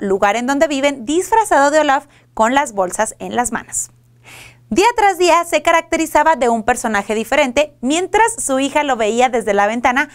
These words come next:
al igual que todos sus vecinos. Jaime se convirtió en Joker, pirata, oso, enfermera, karateca, bailarina, policía, príncipe, novia, dinosaurio e incluso fue un buzo.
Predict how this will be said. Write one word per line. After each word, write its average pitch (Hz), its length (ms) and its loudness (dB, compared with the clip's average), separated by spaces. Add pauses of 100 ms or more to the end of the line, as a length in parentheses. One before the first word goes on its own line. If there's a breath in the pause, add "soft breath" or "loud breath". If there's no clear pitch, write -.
(120 loud breath)
al 370 200 2
igual 269 280 0
que 262 80 -4
todos 214 260 0
sus 185 160 -10
vecinos. - 520 -8 (460 soft breath)
Jaime 359 340 0
se 254 160 -2
convirtió 214 420 0
en 208 140 -4
Joker, 254 580 0
pirata, 247 720 -2
oso, 254 580 0
enfermera, 262 680 0 (280 soft breath)
karateca, 320 800 0
bailarina, 277 1000 0 (100)
policía, 285 720 2
príncipe, 339 640 0
novia, 294 480 2
dinosaurio 240 680 0 (100)
e 330 100 4 (160)
incluso 339 460 0
fue 285 160 0
un 247 140 0
buzo. - 260 -4